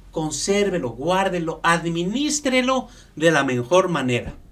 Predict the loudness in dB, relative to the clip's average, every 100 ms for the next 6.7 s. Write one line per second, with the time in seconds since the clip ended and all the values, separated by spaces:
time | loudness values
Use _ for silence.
0 | -20 -20 -20 _ _ -20 _ -6 0 2
1 | 2 2 0 -2 -4 -4 -6 -4 -6 -6
2 | -8 -6 -6 -4 -4 -6 -12 -20 -20 -14
3 | -10 0 4 4 2 -8 -16 -12 -6 -4
4 | -2 2 2 2 0 -4 -4 -4 -6 -8
5 | -2 0 0 -2 -8 -20 -20 -18 -6 -4
6 | -2 -2 0 0 0 -2